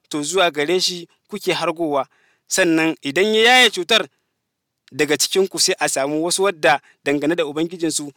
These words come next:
suna yin shirka. Domin su kafirta,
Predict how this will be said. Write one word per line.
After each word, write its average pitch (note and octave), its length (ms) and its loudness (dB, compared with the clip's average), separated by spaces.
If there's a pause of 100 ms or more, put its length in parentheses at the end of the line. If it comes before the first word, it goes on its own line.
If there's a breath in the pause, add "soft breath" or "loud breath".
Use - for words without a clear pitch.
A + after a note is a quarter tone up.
suna D#3 300 -2
yin D3 140 0
shirka. C3+ 380 -2 (3000)
Domin D#3+ 260 2
su F3 120 0
kafirta, G3 500 2